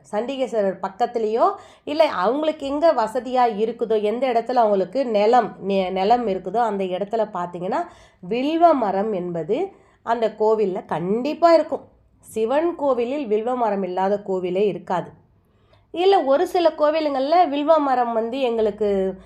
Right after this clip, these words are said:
அ, கற்பக, கற்பக விருட்சம் கிடையாதுன்ட்டு வேற மகிழ மரம் அந்த மாதிரி மரங்களை கூட வச்சிருப்பாங்க.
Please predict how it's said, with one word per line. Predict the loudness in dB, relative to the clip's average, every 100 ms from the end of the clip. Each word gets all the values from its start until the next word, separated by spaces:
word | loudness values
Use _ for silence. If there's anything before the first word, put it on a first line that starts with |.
| -20 _
அ, | -2 0 0
கற்பக, | 0 0 0 0 0 0
கற்பக | -4 -2 -2 -2
விருட்சம் | -2 -4 -6 -6
கிடையாதுன்ட்டு | -4 0 0 0 -2 -2 -2 -2
வேற | 0 0 2
மகிழ | 2 2 4 4
மரம் | 4 2 2
அந்த | 2 2
மாதிரி | 2 0
மரங்களை | 0 -2 -2 -4
கூட | -4 -4
வச்சிருப்பாங்க. | -4 -4 -6 -6 -10